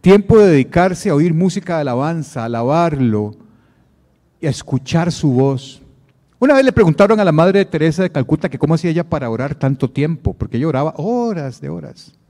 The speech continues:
Y entonces ella contestó, bueno, le preguntaron, "¿Qué es lo que usted hace?". "Bueno, de, yo hablo con Dios". "Ajá. ¿Y qué más?".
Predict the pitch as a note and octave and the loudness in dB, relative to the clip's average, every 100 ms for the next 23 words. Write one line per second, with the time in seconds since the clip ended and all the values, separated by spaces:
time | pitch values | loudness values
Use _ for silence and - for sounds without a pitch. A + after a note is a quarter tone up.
0 | _ _ _ _ _ _ _ _ _ _ | _ _ _ _ _ _ _ _ _ _
1 | _ - F3+ - G3+ G#3+ A#3+ B3 A#3+ G3 | _ -2 0 4 4 6 4 6 4 6
2 | F#3+ - - C4 B3 D4 D#4 D3 C3 - | 4 4 6 6 8 6 6 2 -2 -18
3 | - _ _ _ _ _ _ _ - - | -20 _ _ _ _ _ _ _ -18 -18
4 | - D#3+ D#3+ D#3 G#3+ G#3 F#3+ G3+ G#3+ G3+ | -2 0 6 6 8 4 4 2 4 2
5 | - G#3+ G#3 - D#3 A3 G#3+ G#3+ - - | 2 4 4 2 0 2 2 -4 -8 -2
6 | G3 D3+ E3 E3 - _ _ _ _ _ | 0 0 -6 -8 -18 _ _ _ _ _
7 | _ _ D3+ F3+ F3+ C#3 G3 A3 - - | _ _ 0 2 0 0 0 -2 -8 -20
8 | _ _ _ _ _ _ _ _ - A#2+ | _ _ _ _ _ _ _ _ -8 -2
9 | A3+ C4 - - _ _ _ _ _ _ | 0 0 -4 -20 _ _ _ _ _ _
10 | _ _ C3 D3 F#3 A3+ - - | _ _ -4 0 0 -2 -8 -20